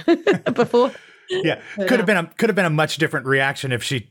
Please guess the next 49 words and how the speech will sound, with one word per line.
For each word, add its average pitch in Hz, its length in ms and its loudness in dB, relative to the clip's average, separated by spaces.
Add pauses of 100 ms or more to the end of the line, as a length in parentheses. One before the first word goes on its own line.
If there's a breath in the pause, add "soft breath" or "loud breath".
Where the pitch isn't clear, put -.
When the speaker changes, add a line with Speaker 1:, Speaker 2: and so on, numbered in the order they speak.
Speaker 2:
told 156 200 2
you 127 80 -4
she 151 140 -2
didn't 139 320 -2
like 117 240 0
it 127 80 0
and 127 120 0
didn't 143 220 -2
appreciate 120 460 -2
Speaker 1:
That 294 140 4
Speaker 2:
you - 60 0
Speaker 1:
would - 80 -2
have - 80 -2
Speaker 2:
using 330 100 4
Speaker 1:
been 311 80 6
Speaker 2:
her - 0 -
name. 339 100 8
Speaker 1:
awful, 494 320 2
wouldn't 349 180 0
Speaker 2:
Yeah. 294 120 4
Speaker 1:
it? 262 60 0
I 277 140 2
know, 311 440 4
I 254 100 -2
know. 262 180 0
I 277 100 4
would 269 140 0
have 254 80 -4
been 254 140 -2
panicking 247 420 0
all 247 100 4
the 240 60 2
way 233 120 2
through 233 180 -4
the 208 60 -4
first 208 300 0
preview 233 280 0
if 233 120 -2
I'd 202 140 2
known 190 200 2
she 202 140 -4
was 170 200 -4
there. 185 220 4
So 190 140 -2
I'm 185 60 -2
glad 202 180 2
I 202 60 4
didn't 170 240 -4
know. 165 120 -4